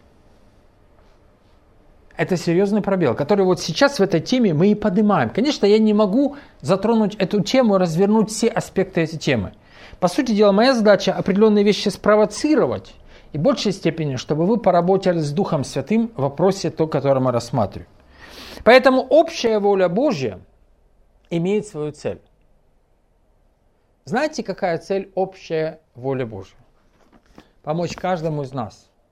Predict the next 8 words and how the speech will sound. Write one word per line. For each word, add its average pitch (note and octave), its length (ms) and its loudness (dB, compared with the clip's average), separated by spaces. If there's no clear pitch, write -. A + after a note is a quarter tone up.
реально E3 480 -2
реализовать D3 720 -4
индивидуальную A#2+ 760 -6
волю G2+ 260 -10
Божью. F#2+ 340 -20
Общая G#3+ 560 4
воля E3+ 340 2
Божья C#3 540 -6